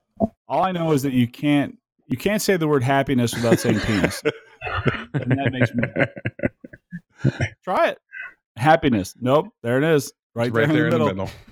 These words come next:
Speaker 2: middle. So, so it's,
Speaker 1: So
Speaker 2: it's, uh, I wanted to make sure that, that folks understand we get an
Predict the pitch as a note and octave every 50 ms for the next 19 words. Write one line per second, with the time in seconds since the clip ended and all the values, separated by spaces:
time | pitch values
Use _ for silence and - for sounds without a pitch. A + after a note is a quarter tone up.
0 | _ _ - - - - - - F2+ - - - - - - - - - E3+ E3
1 | - C#4 - - - F#3+ F#3 F3+ F3 D3+ D#3+ D#3 - - - D#3+ D#3 D3 - -
2 | D#3+ D3 C#3 C3+ C3 B2 - - - C#3 D3 D3 F3+ G#3+ A#3 A3 G3 E3 D3 B2+
3 | - - D3 C3+ B2 A2 A#2 A2 - - _ - D#2 - - _ _ A2+ A2+ A#2+
4 | A2+ A2 G#2 - _ _ _ _ _ C3+ C3 C3+ C3 - - - - - - -
5 | _ _ _ _ _ _ C3+ C3+ C3+ C3+ A#2 - - C#3+ C3 B2 A#2+ A2 G2+ G#2+
6 | C#3 E3+ F#3 F#3 F#3 F3+ D#3+ - _ - - - _ _ _ - D3 D3 C3+ -
7 | - - A#2+ A#2 -